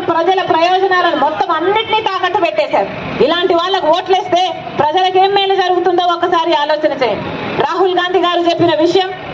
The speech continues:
అధికారం లేకొచ్చిన వెంటనే ప్రత్యేక హోదా పది సంవత్సరాలు ఇస్తామని చెప్తున్నాడు రాహుల్ గాంధీ గారు. ఆ మాట పట్టుకొని వచ్చింది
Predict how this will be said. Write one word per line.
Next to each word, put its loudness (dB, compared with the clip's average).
అధికారం 0
లేకొచ్చిన 0
వెంటనే 0
ప్రత్యేక 0
హోదా 4
పది 0
సంవత్సరాలు 0
ఇస్తామని 0
చెప్తున్నాడు 0
రాహుల్ 2
గాంధీ 0
గారు. 0
ఆ -2
మాట 0
పట్టుకొని 2
వచ్చింది 2